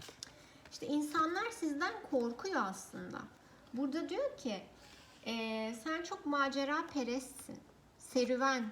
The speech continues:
çok seviyorsun. Hatta böyle kaşif, gezgin ruhu var. Gerçekten de bir yeteneğiniz başka insanların korktuğu şeylerden korkmamak, çok korkusuz ya da cesur olmak ve dünyayı sırtında taşımak istemek.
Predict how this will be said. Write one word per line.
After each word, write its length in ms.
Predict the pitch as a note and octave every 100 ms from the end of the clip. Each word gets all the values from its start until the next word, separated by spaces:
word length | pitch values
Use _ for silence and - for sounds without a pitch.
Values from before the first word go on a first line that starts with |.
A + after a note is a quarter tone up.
| -
çok 200 | G#3+ -
seviyorsun. 680 | - G3 F#3 F#3 E3+ - A3
Hatta 480 | A3+ A#3 - C4 B3
böyle 260 | B3+ C#4
kaşif, 640 | - C4 A#3 A#3 D4 D4 -
gezgin 480 | G#3+ G#3 A#3 C#4
ruhu 360 | A3+ F#3+ F3+ F#3
var. 200 | - - - - - -
Gerçekten 640 | C#4 D4+ E4 - D#4+ E4
de 100 | D#4
bir 60 | C4+
yeteneğiniz 720 | D4 D4 D#4 D4 C#4+ D#4 C#4+
başka 340 | C4+ C4+ - D4
insanların 580 | D4 C#4+ B3+ B3+ C4+ C4+
korktuğu 440 | B3+ A#3+ - C4
şeylerden 720 | C#4 C#4+ A#3+ A#3 A#3 A#3+ C4 C4 - - - -
korkmamak, 640 | C4 C4 C4 B3 A#3 A#3
çok 300 | - C4 -
korkusuz 580 | B3+ B3 B3 B3+ C4+ A#3+
ya 140 | A#3+
da 120 | A#3 A3
cesur 320 | A3+ A3 B3
olmak 460 | A3+ G#3+ A#3 A#3
ve 140 | A3+ G#3+
dünyayı 460 | A3+ A3+ A3+ A#3
sırtında 540 | B3 - A3 A#3 A3+ A#3+
taşımak 500 | A3+ G#3 F#3+ F#3 F3
istemek. 440 | - - F#3 F3+